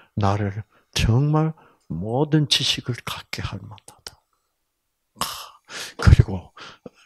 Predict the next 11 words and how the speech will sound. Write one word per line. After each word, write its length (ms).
뱀이 400
뭐라 340
그랬어요? 640
"아, 540
이거, 460
이 360
지식을, 520
모든 640
지식을 520
너희들이, 460
선과 680